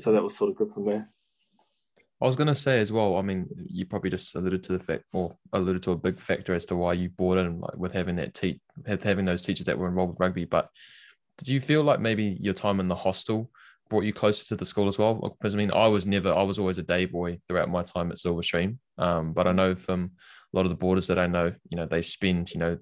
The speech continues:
Speaker 2: their life at the school, you know, or for you, it was two years of your life at the school. So, but then you obviously go back home and, you know, you're welcome mum's homemade meals. But,
Speaker 1: <laughs>
Speaker 2: you know, like, did you feel like that time, you know, especially, like, that year nine and ten, which is, you know,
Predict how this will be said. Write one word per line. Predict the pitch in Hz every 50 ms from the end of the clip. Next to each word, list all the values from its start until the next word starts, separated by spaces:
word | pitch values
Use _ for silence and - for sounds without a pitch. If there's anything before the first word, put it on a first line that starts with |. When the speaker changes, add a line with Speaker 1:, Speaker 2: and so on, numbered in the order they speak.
| -
Speaker 2:
their | - 95 87
life | 90 87 90 92 92 92 - _
at | - 90 - -
the | -
school, | - - - 101 101 95 - - - _ _ _ _ _ _ _
you | 90 92
know, | 90
or | - 90 90
for | 87 - - 87
you, | 92 101 98
it | -
was | - 85 85 -
two | - - 107
years | 104 107 101 90 87 80 - - - - 82
of | -
your | - 82
life | 82 78 85 - -
at | - -
the | 90
school. | 90 - - 90 82 78
So, | - - 90 90 90 90 - _ _ _ _ - - - - _ _ _ -
but | - 85
then | 90 90 90 - 87
you | 92 92
obviously | 92 87 85 - 95 90
go | 92 90 87
back | 90 90 82 -
home | - 92 90 95 92 90
and, | 85 87 - 87
you | 90
know, | 87 87 95 - - _
you're | 98 92 87
welcome | 95 95 95 - - 92
mum's | 90 92 90 90 -
homemade | - 98 90 90 92 90 90 - - - _ - - - - - - - _
meals. | 110 107 104 101 110 127 127 -
But, | - 107 98 95 - - - _
Speaker 1:
<laughs> | _ -
Speaker 2:
you | 117 101
know, | 98 101 101
like, | 101 101 98 92 - - - _ _ _ _ _ _ _ _ _ _ _ _ _ _
did | 117 104
you | 123 123
feel | 120 - 131 127
like | 123 120 104 -
that | 113 - - -
time, | - 117 - -
you | 107 104
know, | 101
especially, | 98 - - 127 - 139 -
like, | 123 - - - -
that | 98 - 95
year | 95 90 101 98 101 98
nine | 95 95 95 95 92
and | 92 90 92
ten, | - 104 95 95
which | 92 87 - -
is, | 90 -
you | 101 95
know, | 90 92 92 71